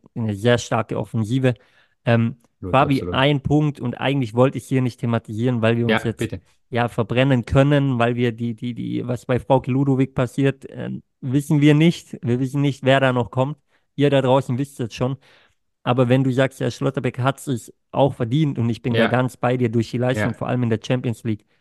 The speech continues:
Speaker 1: dann hätte es sich auch ein Weltmeister von zweitausendvierzehn verdient.
Speaker 2: Ja.
Speaker 1: Ne, Mats Hummels, der nicht nur hinten den Laden dicht gehalten hat, sondern vorne auch das entscheidende Tor gemacht hat.
Speaker 2: Ja, genau.
Speaker 1: Ähm, gegen P S G.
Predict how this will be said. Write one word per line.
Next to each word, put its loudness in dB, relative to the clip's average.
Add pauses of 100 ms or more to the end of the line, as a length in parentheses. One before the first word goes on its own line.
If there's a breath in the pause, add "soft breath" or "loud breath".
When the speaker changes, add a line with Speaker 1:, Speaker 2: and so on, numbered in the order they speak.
(180)
Speaker 1:
dann 0
hätte -2
es -10
sich -4
auch -2 (340)
ein -2
Weltmeister 0
von -6
zweitausendvierzehn -4
verdient. 0
Speaker 2:
Ja. -2
Speaker 1:
Ne, -6 (260)
Mats 0
Hummels, 0
der 2
nicht 0
nur 2
hinten 2
den 0
Laden 0
dicht -2
gehalten 0
hat, -2
sondern -2
vorne 0
auch 2
das -8
entscheidende 0
Tor 2
gemacht -2
hat. -10 (100)
Speaker 2:
Ja, 2
genau. 2 (140)
Speaker 1:
Ähm, 0
gegen 0
P 0
S 0
G. 0